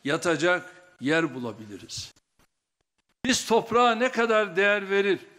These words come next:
ihtimam gösterirsek, toprak da bizi besler, yaşatır, bağrına basar. Şayet emek vermez, alın teri dökmez,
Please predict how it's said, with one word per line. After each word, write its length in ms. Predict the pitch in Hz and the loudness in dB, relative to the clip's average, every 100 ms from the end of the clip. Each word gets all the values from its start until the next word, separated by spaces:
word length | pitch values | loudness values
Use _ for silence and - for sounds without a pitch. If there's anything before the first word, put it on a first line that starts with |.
| _ _ _ _ | _ _ _ _
ihtimam 680 | 180 - 202 208 262 262 196 | -4 -2 2 4 4 2 2
gösterirsek, 840 | 185 - 180 170 156 123 196 196 - _ _ _ _ - | 0 0 0 2 0 0 -2 -2 -8 _ _ _ _ -2
toprak 540 | 190 190 208 233 226 | -2 0 0 0 0
da 140 | 185 | -4
bizi 280 | 165 139 202 | -4 -4 0
besler, 540 | 165 - 208 196 143 - _ _ _ _ - | 0 0 -2 -2 -4 -16 _ _ _ _ -4
yaşatır, 800 | 135 190 - 196 - 226 - - - _ _ _ _ _ | 0 2 0 -2 0 0 -2 -12 -20 _ _ _ _ _
bağrına 540 | 160 185 165 160 170 | 2 2 2 -2 -2
basar. 480 | 139 120 139 - - _ _ _ _ _ _ | -4 -6 -10 -12 -18 _ _ _ _ _ _
Şayet 520 | - 190 190 196 190 - - _ _ _ - | -2 2 4 2 0 -4 -16 _ _ _ -6
emek 360 | 156 214 - 147 | -2 -2 -4 0
vermez, 640 | 180 170 175 180 - - - _ _ _ - | 0 0 -2 -4 -6 -16 -20 _ _ _ 0
alın 300 | 190 240 - | 4 4 2
teri 320 | 190 202 196 | 0 2 2
dökmez, 600 | 190 - 196 196 - | 2 2 0 0 -2